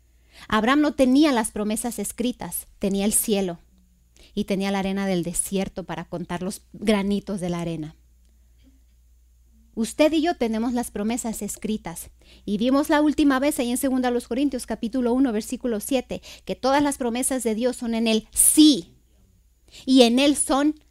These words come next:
amén. ¿Qué quiere decir amén? Así sea. Establecido el pacto. ¿Qué hacemos? Llamamos inmediatamente.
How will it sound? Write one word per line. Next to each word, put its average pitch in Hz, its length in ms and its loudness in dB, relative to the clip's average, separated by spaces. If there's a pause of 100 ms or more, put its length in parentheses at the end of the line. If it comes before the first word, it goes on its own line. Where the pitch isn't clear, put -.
(160)
amén. 202 380 0
¿Qué 220 160 -2
quiere 277 240 0
decir 311 280 0
amén? 311 240 6 (680)
Así 208 320 -4
sea. 180 420 -2 (600)
Establecido 202 720 -4
el 214 100 -4
pacto. - 400 -6 (2000)
¿Qué 277 100 0
hacemos? 269 720 2 (720)
Llamamos 262 640 2
inmediatamente. 262 1000 2